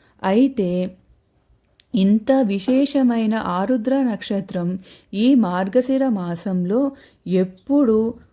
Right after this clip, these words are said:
ఏ తేదీన వచ్చిందో తెలుసుకుందామండి. రెండు వేల ఇరవై ఐదులో ఆరుద్ర నక్షత్రం స్వస్తి శ్రీ చాంద్రమనేన శ్రీ విశ్వసునామ సంవత్సరం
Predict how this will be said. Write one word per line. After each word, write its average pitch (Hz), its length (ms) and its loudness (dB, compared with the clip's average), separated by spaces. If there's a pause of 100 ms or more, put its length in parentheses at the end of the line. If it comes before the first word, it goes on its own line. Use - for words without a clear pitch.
(300)
ఏ 214 300 4
తేదీన 240 720 0
వచ్చిందో 196 800 -6 (200)
తెలుసుకుందామండి. 185 1000 0 (840)
రెండు 202 300 2
వేల 285 180 2
ఇరవై 202 300 -2
ఐదులో 190 540 -4
ఆరుద్ర 214 440 0
నక్షత్రం 190 560 -4 (420)
స్వస్తి 196 460 0
శ్రీ 190 340 0 (140)
చాంద్రమనేన 196 840 0 (380)
శ్రీ 240 220 2
విశ్వసునామ 247 680 0
సంవత్సరం 180 720 -2